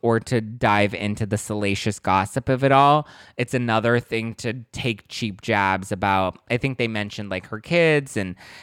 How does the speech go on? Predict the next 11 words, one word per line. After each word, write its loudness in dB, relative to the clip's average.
made 0
a 0
joke 2
about, -2
like, -6
her -4
kids -4
being 0
tied 2
up 4
or 2